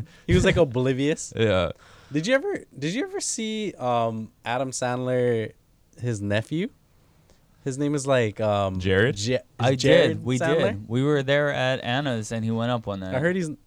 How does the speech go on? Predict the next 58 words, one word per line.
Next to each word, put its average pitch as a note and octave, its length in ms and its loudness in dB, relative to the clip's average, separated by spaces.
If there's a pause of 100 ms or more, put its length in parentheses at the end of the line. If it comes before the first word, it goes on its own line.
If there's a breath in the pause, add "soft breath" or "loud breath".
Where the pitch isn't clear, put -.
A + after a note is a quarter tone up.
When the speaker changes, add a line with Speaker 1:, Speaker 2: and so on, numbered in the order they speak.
(120)
Speaker 1:
Oh, G2 200 -6
is F2 160 -8
he C#3+ 60 -12
funny? E3+ 300 -14 (960)
Speaker 2:
I F3+ 60 -4
don't, C4 240 2
I D3 80 -2
don't A3 200 2
really F#3+ 220 4
remember C#3+ 420 0
seeing G#2+ 420 -2
him, F2 140 -2
Speaker 1:
He, E2+ 40 -2
Speaker 2:
honestly. E2+ 600 -4
I - 60 2
Speaker 1:
he G#2 40 4
Speaker 2:
saw E3 180 4
him E3+ 120 2
there, D3 180 4
but B2 120 4
I - 20 0
never B2 160 -4
really A#2+ 180 0
watched G2 300 0
his F#2+ 100 -4
set G2 340 -4
Speaker 1:
He G3 120 -6
Speaker 2:
much. A3 120 0
Speaker 1:
was G#3+ 80 4
Speaker 3:
Yeah. C#3+ 180 6
Speaker 1:
on, - 100 0
uh, E3+ 360 -4 (160)
Speaker 3:
I B2 60 -2
Speaker 1:
he C3+ 60 0
Speaker 3:
didn't F3+ 80 2
Speaker 1:
was - 100 -2
on C3 60 2
a - 20 4
Speaker 3:
watch B2+ 100 2
it, - 40 -4
Speaker 1:
couple B2 140 2
Speaker 3:
but - 60 0
I A#2 100 2
saw - 20 2
Speaker 1:
movies. A#2+ 200 0
Speaker 3:
him A#2+ 40 -2
Speaker 1:
He D#3+ 80 0
was E3+ 100 0
Speaker 3:
go F3 60 0
Speaker 1:
in E3 60 0
a D3 40 2
Speaker 3:
up. C3+ 60 2
Speaker 1:
lot C#3+ 160 0
of C#3+ 80 -8
the C#3 80 -2
movies, C#3 400 -4
I G#2+ 100 -2
heard. G2+ 320 -8